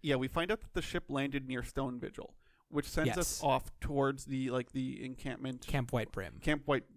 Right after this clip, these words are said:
Speaker 1: Camp White what?
Speaker 2: White Brim.
Speaker 1: White, White Brim. Okay.
Speaker 2: White Brim job.
Speaker 1: Mm-hmm.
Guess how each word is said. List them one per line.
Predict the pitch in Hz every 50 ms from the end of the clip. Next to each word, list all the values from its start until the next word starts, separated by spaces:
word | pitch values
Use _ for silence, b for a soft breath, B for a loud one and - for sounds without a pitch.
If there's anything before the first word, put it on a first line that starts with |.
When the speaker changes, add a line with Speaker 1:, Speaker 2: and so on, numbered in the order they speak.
| - - -
Speaker 1:
Camp | - 143 131 -
White | - 139 139 -
what? | 170 208 277 - _ - - -
Speaker 2:
White | 170 147 147 - - -
Brim. | - 120 101 92 92 87 - _ - -
Speaker 1:
White, | - 151 147 - - - 196
White | 151 147 135 135 135
Brim. | - 127 - 113 113 -
Okay. | - 143
Speaker 2:
White | 156 170 - -
Brim | - 147 123 117 110
job. | 107 110 90 85 82 92 131 - _ _ -
Speaker 1:
Mm-hmm. | 156 151 151 170